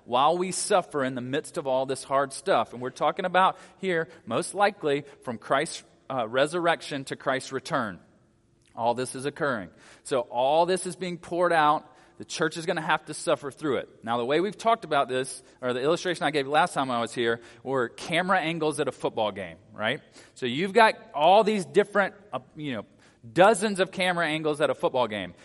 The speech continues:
For those seal judgments, what you, what you can pretend is that it's the camera angle focused in on our sideline, those who believe in Jesus, all right,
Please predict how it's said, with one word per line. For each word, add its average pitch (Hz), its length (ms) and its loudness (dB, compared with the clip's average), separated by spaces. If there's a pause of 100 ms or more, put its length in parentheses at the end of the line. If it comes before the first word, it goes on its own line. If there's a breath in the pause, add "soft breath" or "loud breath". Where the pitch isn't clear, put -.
(160 loud breath)
For 147 160 -4
those 139 180 0
seal 202 480 2
judgments, 165 800 0
what 135 240 0
you, 185 320 -8
what 151 240 -8
you 175 140 -6
can 175 160 -6
pretend 151 600 0 (300 loud breath)
is 131 140 -6
that 156 120 0
it's 151 220 2
the 170 160 0
camera 208 480 0
angle 170 320 0
focused 175 560 0
in 147 160 -2
on 131 460 -2
our 139 340 2
sideline, 98 720 -2
those 131 240 -2
who 180 100 -4
believe 139 460 -2
in 127 100 -6
Jesus, 98 440 -10
all 95 80 -6
right, 110 240 -4